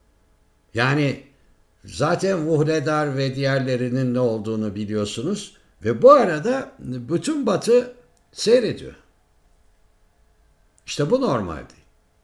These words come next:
Ha, lafta çok önemli laflar var.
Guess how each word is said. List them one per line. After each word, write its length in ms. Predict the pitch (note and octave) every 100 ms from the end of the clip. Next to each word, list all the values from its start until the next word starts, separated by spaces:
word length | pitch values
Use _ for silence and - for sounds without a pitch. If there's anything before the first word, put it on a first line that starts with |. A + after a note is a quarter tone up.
| _ _ _ _ _ _ _ _ -
Ha, 640 | - - D4 A#3 G#2+ - - - - - - E2
lafta 440 | G#2+ G2+ - C#3+
çok 260 | C#3+ F#3 F3+
önemli 540 | F3+ D#3 A#2+ G#2 G#2
laflar 440 | F2+ E2 - D#2+ D2+
var. 200 | D2